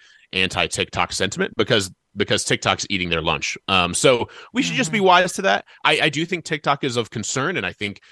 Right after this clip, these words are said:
Speaker 1: I think that it probably should be banned as much as I think it's a cool social media app.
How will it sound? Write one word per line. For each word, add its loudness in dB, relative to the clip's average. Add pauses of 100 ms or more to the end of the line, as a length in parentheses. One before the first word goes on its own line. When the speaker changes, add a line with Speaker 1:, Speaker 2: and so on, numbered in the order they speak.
(220)
Speaker 1:
I 4
think -4
that 2
it 0
probably 2
should 0
be -6
banned 0
as -4
much -4
as -4
I 0
think -10
it's -6
a -4
cool -2
social -4
media 2
app. 2